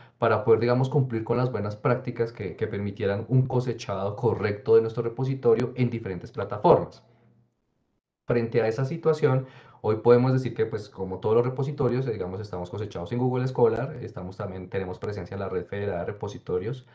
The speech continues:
a nivel de América Latina, no es el nodo en Colombia, que es la Red Colombiana de Información Científica,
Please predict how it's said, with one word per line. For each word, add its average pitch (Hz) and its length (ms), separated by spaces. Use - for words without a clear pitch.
a 98 60
nivel 95 160
de 95 80
América 107 240
Latina, 120 580
no 107 120
es - 160
el 107 160
nodo 101 200
en 110 60
Colombia, 120 480
que - 80
es 90 60
la 92 100
Red 98 140
Colombiana 95 300
de 85 40
Información 92 380
Científica, 120 640